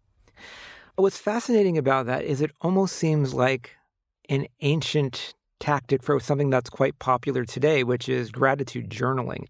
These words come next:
Yes, you're not writing about it, but it's making you stop and, and, and reflect on things. But having the liturgy, I think, is even more important, as you're saying, because I don't have to sit there and go, "Hmm, okay, I need to journal today. What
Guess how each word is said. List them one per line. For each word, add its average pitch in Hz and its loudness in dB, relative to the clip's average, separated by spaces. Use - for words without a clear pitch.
Yes, 175 0
you're 175 0
not 151 0
writing 135 2
about - -4
it, - -14
but 135 0
it's 123 -4
making 139 0
you 131 0
stop 117 -2
and, 117 -2
and, 117 -6
and 139 -4
reflect 139 -4
on 120 2
things. 120 -2
But 180 2
having 285 2
the 226 4
liturgy, 202 2
I 123 2
think, 135 -2
is 131 0
even 131 0
more 147 2
important, 139 -4
as 113 -2
you're 113 -8
saying, 117 -6
because 117 -2
I 165 4
don't 214 6
have 226 0
to 160 -2
sit 202 0
there 143 2
and 135 -2
go, 123 2
"Hmm, 131 -2
okay, 143 0
I 127 0
need 143 -2
to 135 -6
journal 139 0
today. 127 -6
What 143 2